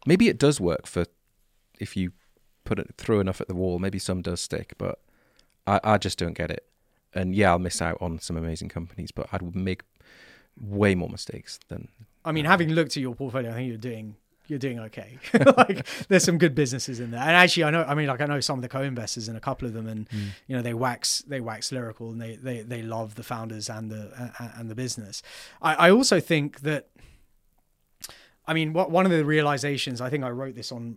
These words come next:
Speaker 2: on Andy Iam's, on one of Andy Iam's posts just the other day, uh, where he was talking about his kind of evolution of his, his thesis around how he invests,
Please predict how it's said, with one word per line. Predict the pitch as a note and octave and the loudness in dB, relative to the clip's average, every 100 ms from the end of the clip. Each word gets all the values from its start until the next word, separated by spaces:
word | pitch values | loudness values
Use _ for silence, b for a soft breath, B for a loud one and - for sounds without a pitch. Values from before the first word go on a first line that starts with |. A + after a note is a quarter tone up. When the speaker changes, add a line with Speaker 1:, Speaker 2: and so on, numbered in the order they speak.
| - | -12
Speaker 2:
on | A#2+ A#2+ | -12 -8
Andy | A#2+ A#2 | -8 -6
Iam's, | A#2 B2+ A2+ G#2+ G#2 - - | -4 -4 -6 -8 -10 -10 -12
on | B2 A#2 | -10 -8
one | A#2 | -6
of | A#2 | -6
Andy | A#2+ A#2 | -6 -6
Iam's | A#2+ A#2+ G#2+ | -6 -6 -8
posts | - A2 - | -12 -10 -8
just | A#2 - | -8 -10
the | A#2+ | -10
other | A2 A2 | -10 -4
day, | C3+ A#2 G#2 G#2 b b b b - | -2 -2 -4 -16 b b b b -8
uh, | B2+ A#2+ | -6 -6
where | B2 | -6
he | B2 | -6
was | - | -4
talking | C#3 C3 B2 | -6 -6 -6
about | A#2 G#2+ | -6 -8
his | B2 A#2+ | -10 -8
kind | - A#2+ | -8 -10
of | A2 A#2 | -12 -10
evolution | D3 B2 B2 B2 - A#2 | -8 -6 -6 -6 -6 -8
of | G2+ | -10
his, | A2 - - | -8 -8 -8
his | - A2+ A2 | -12 -10 -10
thesis | - B2 - A#2+ B2 | -8 -6 -6 -8 -8
around | A#2 A2 | -8 -8
how | A#2+ G#2+ | -10 -10
he | A2 | -10
invests, | A2 A2+ G#2+ - - - | -10 -10 -6 -4 -4 -6